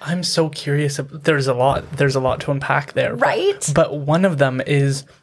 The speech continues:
Speaker 1: this has been a growing, consistent theme amongst most of the guests I've had on, is that there isn't a fight to,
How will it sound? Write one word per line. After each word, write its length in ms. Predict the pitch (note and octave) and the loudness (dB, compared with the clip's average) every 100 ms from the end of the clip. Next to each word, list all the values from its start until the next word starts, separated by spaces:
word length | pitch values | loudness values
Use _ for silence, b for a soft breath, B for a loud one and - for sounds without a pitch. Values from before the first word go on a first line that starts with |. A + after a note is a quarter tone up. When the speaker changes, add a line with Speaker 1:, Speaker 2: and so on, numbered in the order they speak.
| b | b
Speaker 1:
this 280 | D#3 C#3 - | 0 0 0
has 120 | F3+ | -2
been 220 | D3+ D3+ - | -2 -2 0
a 160 | C#3 | -2
growing, 580 | C3+ C3+ C3 C#3 D3 C#3+ | -2 -2 2 4 2 2
consistent 640 | C#3 C#3+ - C3+ C3+ B2+ | 0 -2 -2 -2 -2 -4
theme 340 | - D3+ C#3+ C3 | 0 2 2 2
amongst 460 | C3+ C3+ C3+ - - | 0 0 0 -2 0
most 280 | C#3 D#3 | 0 2
of 80 | D#3+ | 0
the 80 | C#3 | 0
guests 440 | B2+ A#2 B2 - | 0 0 -2 -4
I've 200 | A#2 A#2 | -4 -4
had 220 | - A#2+ A2 | 0 0 2
on, 460 | D3 E3+ A#2 B2 - B B | 0 0 0 -4 -10 B B
is 180 | C#3+ | 0
that 200 | C#3 C#3+ | 2 2
there 140 | C#3 C3 | 2 0
isn't 280 | D#3+ F#3+ D3+ | 2 0 0
a 80 | |
fight 480 | C#3+ - C#3 C#3 - - B B | -4 0 0 0 -6 -20 B B
to, 460 | - D3+ C#3+ C3+ | 0 2 4 0